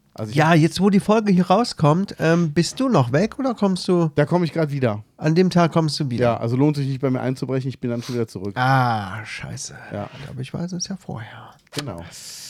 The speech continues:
Speaker 2: Ja, da sind wir mal gespannt, was du nächste Woche dazu zu berichten hast.
Speaker 1: Oh, ich freue mich tierisch drauf.
Speaker 2: Das,
Speaker 1: Ich mein
Speaker 2: äh,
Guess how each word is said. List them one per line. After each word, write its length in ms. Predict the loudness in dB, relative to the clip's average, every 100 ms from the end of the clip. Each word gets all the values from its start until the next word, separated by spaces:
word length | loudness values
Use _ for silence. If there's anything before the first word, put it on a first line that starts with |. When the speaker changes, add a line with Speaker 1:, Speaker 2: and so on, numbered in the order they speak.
| -16 -16 -16 -16 -16 -18 -20 -20 _
Speaker 2:
Ja, 720 | 4 6 6 6 4 4 2 2
da 100 | 0 0
sind 180 | 2 4
wir 100 | 4
mal 160 | 4
gespannt, 380 | 2 2 0 0
was 120 | -2
du 80 | 0
nächste 420 | 0 0 -2 -4 -4
Woche 200 | -4 -2
dazu 360 | -4 -4 -6
zu 200 | -4 -6
berichten 640 | -6 -4 -6 -6 -10 -10 -8
hast. 580 | -12 -10 -12 -14 -14 _ _
Speaker 1:
Oh, 100 | -4
ich 140 | -4 -4
freue 240 | -2 0
mich 160 | -2 -6
tierisch 300 | -6 -6 -6
drauf. 200 | -8 -2
Speaker 2:
Das, 140 | 0
Speaker 1:
Ich 60 | 0
mein 120 | 0
Speaker 2:
äh, 120 | 0